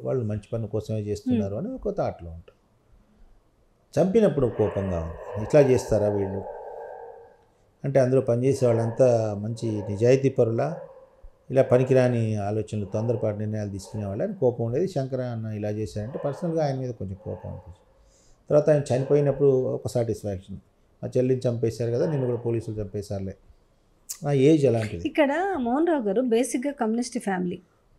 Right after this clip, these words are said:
Speaker 2: ఆ?
Speaker 1: అవును.
Speaker 2: నాన్నగారు అయినా ఏదన్నా. ఇన్ఫార్మర్ అనేది సరే, వాళ్ళు షన్గా చూసి, ఆ అమ్మాయి అపియరెన్స్ చూసో, ఫిజిక్ చూసో అనుకొని ఉంటారు, కానీ ఒక్కసారి కూడా వాళ్ళ ఆ ఫ్యామిలీ నేపథ్యం ఏందని తెలుసుకునే ప్రయత్నం కొంచెం కూడా చేయాలి. అంటే వీళ్ళకు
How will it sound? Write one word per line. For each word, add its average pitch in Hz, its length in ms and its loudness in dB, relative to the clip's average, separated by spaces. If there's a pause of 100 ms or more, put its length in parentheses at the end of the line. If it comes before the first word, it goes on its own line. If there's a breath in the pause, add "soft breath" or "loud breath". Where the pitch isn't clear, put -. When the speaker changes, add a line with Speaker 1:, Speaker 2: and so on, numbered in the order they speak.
(180)
Speaker 2:
ఆ? 269 40 2
Speaker 1:
అవును. - 680 -6
Speaker 2:
నాన్నగారు 202 400 -2
అయినా 185 220 -6
ఏదన్నా. 175 300 -10 (760 soft breath)
ఇన్ఫార్మర్ 311 640 6
అనేది 262 600 4
సరే, 254 220 2
వాళ్ళు 233 320 6
షన్గా 233 340 4
చూసి, 233 400 2
ఆ 226 80 2
అమ్మాయి 220 420 2
అపియరెన్స్ 214 540 2
చూసో, 214 400 0
ఫిజిక్ 214 420 0
చూసో 220 200 0
అనుకొని 214 300 0
ఉంటారు, 196 280 0
కానీ 214 260 -4 (340 loud breath)
ఒక్కసారి 339 480 8
కూడా 320 200 8
వాళ్ళ 269 220 8
ఆ 226 140 2
ఫ్యామిలీ 269 640 6
నేపథ్యం 254 600 6
ఏందని 233 280 4
తెలుసుకునే 233 440 0
ప్రయత్నం 226 360 2
కొంచెం 277 420 2
కూడా 285 140 4
చేయాలి. 247 220 8
అంటే 269 140 6
వీళ్ళకు 311 320 10